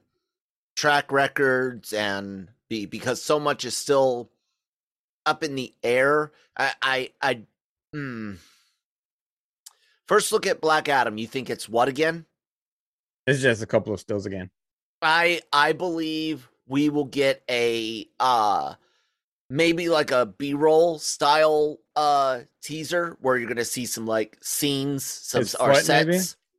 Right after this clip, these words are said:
Speaker 1: His foot, <laughs> something like that with a vo-, voiceover. And then, yes, I do think we will get,
Speaker 2: Hmm.
Speaker 1: like you said, some stills of official c-,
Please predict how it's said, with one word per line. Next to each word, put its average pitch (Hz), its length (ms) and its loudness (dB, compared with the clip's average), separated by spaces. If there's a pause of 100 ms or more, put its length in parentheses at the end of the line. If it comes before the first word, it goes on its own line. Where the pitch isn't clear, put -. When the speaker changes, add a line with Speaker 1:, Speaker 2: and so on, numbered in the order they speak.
(640)
Speaker 1:
His 123 240 -6
foot, 151 480 2
<laughs> - 0 -
something 139 400 -2
like 135 240 -2
that 135 240 2
with 127 120 -4
a 127 40 -4
vo-, 110 220 -8
voiceover. 139 680 2 (320)
And 131 140 -2
then, 147 140 0
yes, 147 280 2
I 139 60 4
do 139 180 -2
think 147 340 -4
we 135 120 -4
will 135 200 0
get, 135 280 0
Speaker 2:
Hmm. 101 100 -16
Speaker 1:
like 123 180 -2
you 135 60 -4
said, 135 280 2
some 123 200 -8
stills 143 580 2
of 117 140 -2
official 123 680 -2 (140)
c-, - 80 -20